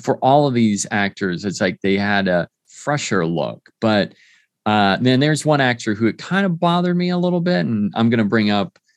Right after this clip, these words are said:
uh, that up whenever we get to that character. But, uh, this movie, Spider-Man No Way Home, was made for a production of two hundred million dollars, and it easily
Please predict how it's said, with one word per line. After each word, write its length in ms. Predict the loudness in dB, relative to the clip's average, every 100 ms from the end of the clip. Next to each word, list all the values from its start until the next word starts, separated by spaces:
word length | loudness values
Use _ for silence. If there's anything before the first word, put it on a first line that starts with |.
| _ _ _
uh, 280 | -2 0 -2
that 340 | -4 -2 0 0
up 140 | -2
whenever 240 | -4 -2
we 100 | -2
get 300 | -4 -4 -6
to 160 | -4 -4
that 220 | -4 -6
character. 300 | -8 -10 -6
But, 280 | 0 0 0 _ -20 -20 -20 _ _
uh, 120 | -2 2
this 280 | 4 4 4
movie, 560 | 6 6 4 4 2
Spider-Man 540 | -2 -2 -2 0 0 2
No 160 | 2
Way 180 | 2 0
Home, 500 | -2 -4 -2 -2 -4 -8 _
was 200 | -4 0
made 580 | 2 4 4 4 2 0
for 200 | 0 0
a 40 |
production 680 | 0 -2 0 0 0 -6 -4 -2
of 280 | -2 -4
two 280 | -4 2 2
hundred 360 | 2 0 0 0
million 340 | 0 0 0
dollars, 460 | 0 2 2 0 0
and 100 | -2
it 120 | -2 _
easily 720 | 4 8 8 6 4 4 0